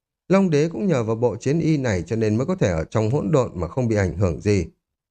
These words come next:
"Làm cho ba người Vũ Dung sao?" Long Đế cười lạnh. "Phó thôn." Tất Phương Hoa vội nhét thêm mấy gốc thần dược vào tay Long Đế để hối lộ. "Chuyện đã qua thì cứ để nó qua đi,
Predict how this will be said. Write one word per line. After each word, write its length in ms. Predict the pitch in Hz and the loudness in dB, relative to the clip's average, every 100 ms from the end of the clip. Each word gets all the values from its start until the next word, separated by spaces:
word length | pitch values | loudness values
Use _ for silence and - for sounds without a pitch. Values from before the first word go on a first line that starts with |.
| _ _ _ | _ _ _
"Làm 220 | 127 123 | 2 2
cho 120 | 123 | 0
ba 160 | 147 151 | 0 0
người 220 | 135 95 | 2 0
Vũ 200 | 80 117 | 0 0
Dung 220 | 156 139 | 0 0
sao?" 380 | 113 127 117 - _ | 0 -2 -2 -4 _
Long 260 | 110 120 107 | 0 2 2
Đế 160 | 131 - | 0 0
cười 200 | 107 78 | -2 0
lạnh. 200 | 98 107 110 _ _ _ _ _ _ | -2 -2 -8 _ _ _ _ _ _
"Phó 180 | 87 127 | 0 0
thôn." 280 | 135 131 113 - _ _ _ | 2 0 0 -8 _ _ _
Tất 120 | 202 208 | 0 2
Phương 160 | 190 185 | 0 2
Hoa 200 | 180 170 | 0 2
vội 220 | 156 85 | 0 0
nhét 200 | 127 165 | 0 0
thêm 200 | 147 113 | 0 0
mấy 100 | 107 | 0
gốc 160 | 156 214 214 | 0 -2 0
thần 200 | 104 82 | -2 0
dược 240 | 101 95 | 0 -2
vào 100 | 170 - | -8 -2
tay 160 | 107 | 0
Long 240 | 110 107 101 | 2 0 0
Đế 180 | 110 | 0
để 100 | 165 | 0
hối 200 | 82 113 | 0 0
lộ. 320 | 180 147 104 - _ _ _ _ _ | 2 2 0 -6 _ _ _ _ _
"Chuyện 200 | 127 - | 0 0
đã 140 | 107 117 | -2 -2
qua 320 | 113 107 98 | 0 2 0
thì 80 | 104 | -2
cứ 120 | 131 | -2
để 200 | 143 87 | 0 0
nó 100 | 107 | -2
qua 240 | 113 117 107 | -2 0 2
đi, 260 | 117 120 | 2 0